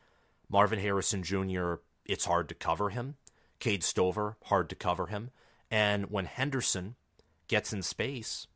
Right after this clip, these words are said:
it's a challenge to stop him. They find a way to make plays, to explode.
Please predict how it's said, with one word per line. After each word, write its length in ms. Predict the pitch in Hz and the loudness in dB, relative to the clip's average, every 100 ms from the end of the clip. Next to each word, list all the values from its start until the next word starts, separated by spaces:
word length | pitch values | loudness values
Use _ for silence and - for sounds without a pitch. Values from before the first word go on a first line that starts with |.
| - - - _ _ _ | -20 -20 -20 _ _ _
it's 160 | 117 113 | -4 -2
a 40 | |
challenge 500 | 101 104 104 98 - | 2 2 2 0 -4
to 100 | - | -4
stop 360 | - - 104 - | -2 0 0 -4
him. 100 | - - _ _ _ _ _ _ _ - | -18 -20 _ _ _ _ _ _ _ -6
They 180 | 90 110 | 0 0
find 380 | - 127 127 120 | 4 4 6 4
a 60 | |
way 220 | 110 110 | 4 2
to 100 | 107 | 0
make 440 | 85 82 95 - - - | -4 -6 -6 -10 -20 -20
plays, 640 | - - 85 71 60 - - _ _ _ - | -10 -2 -2 -2 -10 -14 -14 _ _ _ -6
to 200 | 104 92 | -4 -4
explode. 1000 | 85 - - - - 82 87 90 73 - | -4 0 2 2 0 0 2 2 0 -10